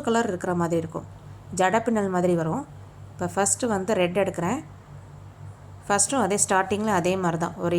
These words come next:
எட்டு ஸ்டிச் இல்லைன்னா பத்து ஸ்டிச் கவுண்ட் பண்ணுங்க. அடுத்து நெக்ஸ்ட்டு வந்து அந்த த்ரெட்டை மறைக்கிற வரை ஸ்டிச் போட்டாலே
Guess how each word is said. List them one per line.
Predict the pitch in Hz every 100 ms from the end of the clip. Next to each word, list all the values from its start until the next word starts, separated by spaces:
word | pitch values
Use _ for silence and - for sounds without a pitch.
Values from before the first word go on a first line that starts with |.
| 175
எட்டு | 175 247 233
ஸ்டிச் | 202 - - -
இல்லைன்னா | 180 196 247
பத்து | 180 - 190
ஸ்டிச் | 226 - 226
கவுண்ட் | 185 175 175
பண்ணுங்க. | 170 160 190 311 - - - - - - 185
அடுத்து | 254 269
நெக்ஸ்ட்டு | 208 - 285 220
வந்து | 220 277
அந்த | 196 180
த்ரெட்டை | 185 185 226
மறைக்கிற | 190 190 214 240 208
வரை | 214
ஸ்டிச் | - - 202
போட்டாலே | 185 180 170